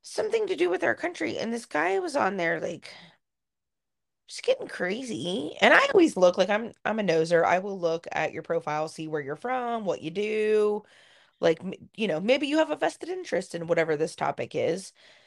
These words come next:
Maybe you don't even live in our country and are on there. This guy commented on every single person that commented's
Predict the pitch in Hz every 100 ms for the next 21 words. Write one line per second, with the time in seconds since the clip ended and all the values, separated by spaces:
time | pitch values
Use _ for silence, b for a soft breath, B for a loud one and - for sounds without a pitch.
0 | b b b _ _ _ 202 262 311 311
1 | 294 277 285 277 277 254 240 240 240 214
2 | 208 226 214 190 165 185 185 190 220 208
3 | 190 254 - 285 311 - 262 269 262 208
4 | 196 - 220 220 254 233 220 208 220 208
5 | 202 190 190 170 180 175 170 165 -